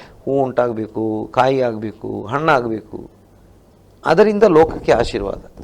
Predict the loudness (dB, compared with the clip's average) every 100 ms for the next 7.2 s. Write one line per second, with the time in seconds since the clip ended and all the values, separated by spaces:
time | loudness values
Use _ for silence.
0 | -20 -20 -20 -20 -20 -14 -6 0 0 2
1 | 0 2 2 2 2 2 4 2 4 4
2 | 4 -2 -8 -20 -20 -20 _ -20 _ -6
3 | -2 0 2 2 4 4 4 4 4 4
4 | 0 2 4 4 2 0 -2 -2 0 2
5 | 2 2 0 2 4 4 -2 -6 -8 -20
6 | -20 -20 _ -8 -2 -2 0 2 4 4
7 | 4 2